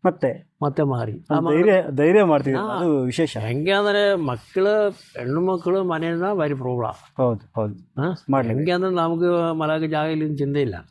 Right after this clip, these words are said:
Speaker 1: ಹ್ಮ್, ಹ್ಮ್, ಹ್ಮ್.
Speaker 2: ಅದು ಮಾರಿ, ಮನೆ ಮಾಡಿ. പിന്നെ ഞാൻ ബാംഗ്ലൂർ വാസം ಮಾಡಿ, മകൻ ബാംഗ്ലൂരിൽ.
Speaker 1: ಹ್ಮ್.
Speaker 2: അവൻ ജೊತೆಗೆ ಒಂದು ಎರಡು ವರ್ಷ ವಾಸ ಮಾಡಿ.
Speaker 1: ಹ್ಮ್.
Speaker 2: ഏ, അന്ന് ശരിയാകല്ല എന്ന് വെച്ചാൽ അത് പിന്നെ അത് വാഴത്തോട്ടത്തിൽ ഒരു വാഴ, വിളയ വാഴയൊക്കെ പോയി.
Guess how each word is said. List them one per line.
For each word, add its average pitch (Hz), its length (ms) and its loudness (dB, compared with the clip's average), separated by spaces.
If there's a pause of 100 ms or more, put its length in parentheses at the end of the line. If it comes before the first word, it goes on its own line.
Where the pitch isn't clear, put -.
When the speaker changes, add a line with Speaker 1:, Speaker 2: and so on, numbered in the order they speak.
(180)
Speaker 1:
ಹ್ಮ್, 135 160 2
ಹ್ಮ್, 110 220 -4
ಹ್ಮ್. 117 300 -6
Speaker 2:
ಅದು 113 80 0
ಮಾರಿ, 139 260 0
ಮನೆ 147 360 -2
ಮಾಡಿ. 143 340 -2 (1080)
പിന്നെ 135 240 2
ഞാൻ 135 280 0
ബാംഗ്ലൂർ 131 340 -2
വാസം 135 300 -2
ಮಾಡಿ, 123 140 -4
മകൻ 120 460 -2
ബാംഗ്ലൂരിൽ. 110 480 -4 (560)
Speaker 1:
ಹ್ಮ್. 131 160 0 (160)
Speaker 2:
അവൻ 123 200 -4
ജೊತೆಗೆ 127 320 -2
ಒಂದು 131 360 -2
ಎರಡು 127 220 -2
ವರ್ಷ 123 200 -4
ವಾಸ 120 260 -4
ಮಾಡಿ. 117 420 -6 (380)
Speaker 1:
ಹ್ಮ್. 123 480 -4
Speaker 2:
ഏ, 110 180 -4
അന്ന് 104 300 -4
ശരിയാകല്ല 120 540 -2
എന്ന് 117 140 -4
വെച്ചാൽ 113 200 -6
അത് 113 800 -6
പിന്നെ 120 200 -2 (180)
അത് 131 160 -4
വാഴത്തോട്ടത്തിൽ 127 720 -2
ഒരു 135 180 0
വാഴ, 131 360 -2
വിളയ 135 260 -2
വാഴയൊക്കെ 117 340 -4
പോയി. 104 180 -8